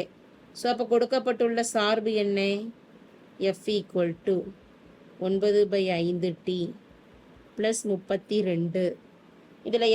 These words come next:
F-ஓட மதிப்பானது எதற்கு சமம்? T-க்கு சமம். T equal to ஒன்பது by ஐந்து டி பிளஸ்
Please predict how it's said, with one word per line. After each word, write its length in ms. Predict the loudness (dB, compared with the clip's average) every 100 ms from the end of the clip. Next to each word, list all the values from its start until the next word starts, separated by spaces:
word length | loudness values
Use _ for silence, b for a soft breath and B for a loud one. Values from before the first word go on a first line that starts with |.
| 2
F-ஓட 320 | 2 2 2 0
மதிப்பானது 540 | -2 -2 -2 0 0 0 0
எதற்கு 260 | -2 -2 -4
சமம்? 300 | -2 -2 -4 -4
T-க்கு 320 | -4 -4 -4 -4
சமம். 320 | -4 -4 -4 -4 -4
T 60 | -4 -4 -4
equal 300 | -6 -4 -4 -2
to 80 | -4
ஒன்பது 320 | -4 -4 -4 -2 -2
by 100 | -2 0
ஐந்து 240 | 0 -2 -4 -4
டி 100 | -6 -6 -8
பிளஸ் 280 | -6 -6